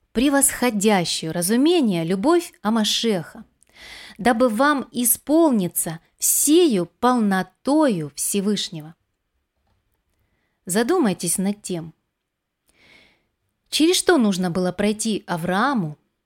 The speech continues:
чтобы обрести эту любовь ко Всевышнему, которая дала ему силы без ропота принести своего сына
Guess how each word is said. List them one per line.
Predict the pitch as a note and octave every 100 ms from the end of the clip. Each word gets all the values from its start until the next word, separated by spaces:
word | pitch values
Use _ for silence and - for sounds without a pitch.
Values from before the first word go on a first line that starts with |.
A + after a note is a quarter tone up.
| _ _
чтобы | - - F3 G3+
обрести | F#3+ A3+ - D4
эту | D4+ B3+
любовь | A3 F3+ A#3 B3
ко | -
Всевышнему, | G#3 - F3+ A3+ C4 - F3 E3
которая | - - A3+ G#3+
дала | G#3 A3+ B3
ему | A3+ G#3+
силы | G#3 - B3+ D4+ G3 D3+ - _ _ _ _ _
без | F3 G3+ F3
ропота | G#3+ C4 G#3+ D#3+ - D#3 _ _ _ _
принести | - G#3 G3+ G3+ -
своего | G#3+ - F#3 F3
сына | E3+ - B3+ F#3+ D3+